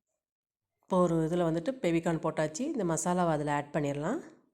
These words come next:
கா-, கடலை மாவையும் அதில் போட்டுக்கலாம். கார்ன்ஃப்ளவர் பவுடர் சேர்த்துக்கலாம். ஒரு ஒன்றரை ஸ்பூன், ஒரு ஸ்பூன், ஒன்றரை ஸ்பூன் கிட்ட சேர்த்துக்கோங்க. தேவையான அளவு உப்பு,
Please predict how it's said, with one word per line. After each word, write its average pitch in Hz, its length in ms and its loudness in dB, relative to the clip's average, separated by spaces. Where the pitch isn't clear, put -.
கா-, 160 880 2
கடலை 190 280 4
மாவையும் 185 300 4
அதில் 156 220 0
போட்டுக்கலாம். 151 500 -4
கார்ன்ஃப்ளவர் 196 640 2
பவுடர் 151 420 -4
சேர்த்துக்கலாம். 156 420 -4
ஒரு 165 140 -2
ஒன்றரை 180 360 0
ஸ்பூன், 185 300 -2
ஒரு 180 160 0
ஸ்பூன், 208 280 -2
ஒன்றரை 165 240 0
ஸ்பூன் 160 220 -6
கிட்ட 175 140 -6
சேர்த்துக்கோங்க. 147 540 -6
தேவையான 190 380 0
அளவு 196 220 0
உப்பு, 196 360 -4